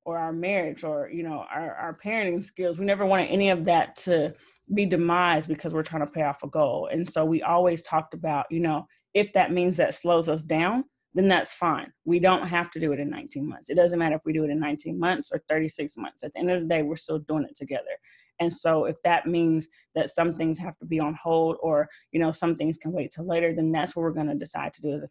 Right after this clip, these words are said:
family. But we were not gonna lose ourselves within this goal because at the end of it, what is it gonna mean if we don't, you know, if we don't know who we are at the end of that? And so that was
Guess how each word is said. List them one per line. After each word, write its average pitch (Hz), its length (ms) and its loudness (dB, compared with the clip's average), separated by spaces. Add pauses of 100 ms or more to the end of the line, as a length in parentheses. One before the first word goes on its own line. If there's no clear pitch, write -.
family. 196 460 -2 (340)
But 170 140 6
we 170 160 4
were 175 160 4
not 170 280 0
gonna 170 220 0
lose 160 560 2
ourselves 151 640 -2
within 160 560 -2 (300)
this 165 200 -4 (120)
goal 170 560 6 (320)
because 175 200 -2
at 175 80 4
the - 180 -4
end 185 220 4
of 151 200 4
it, 143 240 -4
what 190 220 4
is 180 120 0
it 165 60 2
gonna 160 220 0
mean 160 400 2
if 156 140 -8
we 160 100 0
don't, 156 240 -4 (120)
you 185 200 -4
know, 170 200 0
if - 160 -4
we 196 80 4
don't 170 160 4
know 165 120 2
who 165 140 -2
we 160 180 2
are 151 240 -2
at - 100 -12
the - 120 -12
end 147 160 -2
of 147 120 -10
that? 147 280 -2
And 185 120 -6
so 165 200 0
that 185 180 6
was 202 140 2